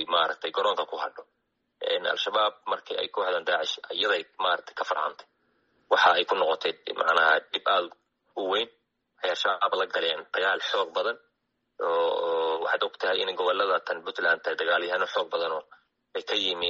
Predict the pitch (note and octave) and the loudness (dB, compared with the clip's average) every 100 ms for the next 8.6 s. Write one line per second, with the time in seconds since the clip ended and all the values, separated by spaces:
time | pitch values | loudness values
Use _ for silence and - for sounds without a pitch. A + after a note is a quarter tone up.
0 | E2+ - F2 - F2+ F2+ D#2+ D#2+ D#2 - | -4 -4 -4 0 2 2 0 -2 -6 -6
1 | D#2+ - - D#2+ - - - - - - | -8 -10 -8 -6 -8 -10 -8 -8 -8 -8
2 | - - - F2 F2+ F2+ F2 E2+ F2 - | -6 -6 -4 -2 0 0 -2 -4 -4 -4
3 | - - E2 E2+ - _ _ _ _ _ | -10 -12 -6 -4 -6 _ _ _ _ _
4 | - - E2 E2 D2+ E2 F2+ E2+ - E2+ | 0 4 6 4 2 0 0 -2 -6 -6
5 | E2 D#2+ E2 E2 E2 D#2+ E2 E2 - - | -6 -2 -2 -2 -4 -6 -6 -4 -6 -6
6 | D#2+ E2 - E2+ - _ _ _ - E2+ | -6 -6 -10 -14 -16 _ _ _ 0 4
7 | D#2 - E2+ F#2 F2 E2 D#2+ - F2 - | 4 4 4 4 4 2 0 -4 -2 -2
8 | - F2 - F2+ F2+ F#2+ | 0 0 0 -2 -2 -4